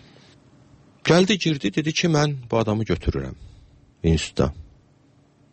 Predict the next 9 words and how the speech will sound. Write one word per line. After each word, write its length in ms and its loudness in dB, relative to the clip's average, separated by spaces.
O 100 6
vaxt 220 0
klinik 300 2
koordinatura 580 0
deyirdilər. 480 -4
Demək, 300 -6
aspirantura 640 0
önü 280 4
bir 200 -2